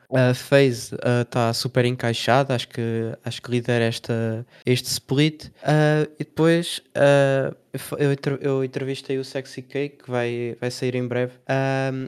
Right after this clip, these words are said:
e ele falou-me que este split vai ser o, o split decisivo para eles. Não me falou nestas palavras, mas vai dizer que eles vão mirar, ele disse-me que vão mirar uma qualificação para, para uma Copa Elite Six, que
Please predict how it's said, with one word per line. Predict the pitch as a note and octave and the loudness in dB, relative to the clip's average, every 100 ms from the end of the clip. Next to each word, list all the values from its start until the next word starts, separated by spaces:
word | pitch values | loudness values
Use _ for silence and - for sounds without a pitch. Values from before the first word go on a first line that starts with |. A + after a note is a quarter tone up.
| - | 0
e | |
ele | C#3+ | 0
falou-me | C#3+ - C#3 C#3+ D3 | 2 0 2 2 0
que | C#3+ - C#3+ C#3 C#3 C#3 - _ _ | -6 0 2 4 4 0 -2 _ _
este | D3 D3+ | -2 0
split | - - - C#3 D3 | -4 -6 0 0 2
vai | D3 | 0
ser | D3 - C#3 | 0 0 2
o, | C#3+ C#3 C3+ C3 B2+ B2 - | 2 0 0 -2 -4 -8 -6
o | C3+ | -4
split | C3 - C3+ C#3 | -4 -4 -2 -2
decisivo | - C#3+ C3 C3+ - | -2 -2 0 -2 0
para | C3 | 0
eles. | B2+ C#3 E3 - - _ | 2 2 -2 -8 -18 _
Não | C3+ D#3 | -2 0
me | |
falou | D#3+ D#3 D3 | 4 6 6
nestas | C#3+ C#3 C#3 | 4 0 -6
palavras, | - C3 D3+ C#3+ | -2 0 2 0
mas | C#3 C3 | -6 -2
vai | C3+ | 0
dizer | C3 C3+ | 0 -2
que | C3 C3+ | -2 -2
eles | B2+ | -2
vão | C3 C3 B2 | 0 0 -2
mirar, | B2 B2+ C3+ C3+ | 0 2 4 2
ele | B2 B2 B2 B2 | 0 -4 -2 0
disse-me | C3+ - A2+ A#2 _ _ _ _ | -2 -4 -8 -12 _ _ _ _
que | - | -4
vão | B2 C3 | -2 0
mirar | B2+ B2+ B2+ B2+ | 0 2 2 2
uma | B2 B2 | 0 -4
qualificação | - B2+ B2+ B2+ C3 - B2 | -2 -4 -4 -6 -4 -4 -4
para, | B2 B2 B2 A#2+ A#2 A2+ B2 | -2 0 0 0 -2 -4 -4
para | - B2+ | 0 0
uma | B2+ B2+ | 0 0
Copa | C3 B2 | -2 0
Elite | B2+ B2+ B2+ | 0 0 -4
Six, | - C#3 D3 - | -6 -6 -6 -14
que | - B2+ B2 A#2+ A#2 | -2 2 2 0 -2